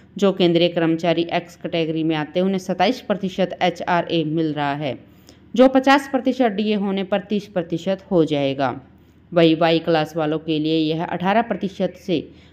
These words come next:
बढ़कर बयालीस प्रति-, अ, बीस प्रतिशत हो जाएगा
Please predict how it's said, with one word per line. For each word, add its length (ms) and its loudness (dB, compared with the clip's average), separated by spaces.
बढ़कर 340 4
बयालीस 360 2
प्रति-, 420 -12
अ, 20 -2
बीस 420 0
प्रतिशत 600 -2
हो 120 4
जाएगा 560 0